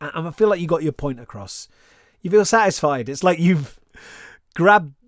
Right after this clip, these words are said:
grabbed their, uh, sumo nappy and slammed them outside of the ring, and, and you're just like, "Yeah, we're done. I win this basho." And that's not what it's about, right? You, you shift into this hierarchical view where one of you is the authority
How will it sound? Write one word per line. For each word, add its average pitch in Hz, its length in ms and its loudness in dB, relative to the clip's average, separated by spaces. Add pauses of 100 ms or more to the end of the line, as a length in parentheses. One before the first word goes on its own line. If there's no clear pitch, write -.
grabbed 196 300 0
their, 175 340 2
uh, 170 160 4
sumo 208 420 -2
nappy 135 380 -4
and 123 100 -8
slammed 160 460 2
them 147 120 -2
outside 147 420 -2
of 135 80 -12
the 143 80 -2
ring, 131 400 -4
and, 123 300 -10
and 143 140 -12
you're 135 100 -12
just - 100 -12
like, 135 120 -10
"Yeah, 214 200 0
we're 143 160 0
done. 180 420 -4
I 160 220 -2
win 151 340 0
this 165 320 -4
basho." 120 580 -8 (320)
And 214 120 -4
that's 240 180 -2
not 190 380 2
what 214 140 -4
it's 196 140 -8
about, 202 520 -6
right? 180 360 -10 (180)
You, 185 160 -10
you 196 160 -4
shift - 320 -4
into 202 120 -6
this 190 140 0
hierarchical 190 800 2
view 113 240 -8
where 123 140 -6
one 147 200 -4
of 151 100 -4
you 151 140 0
is 135 100 -2
the 143 100 -4
authority 139 580 0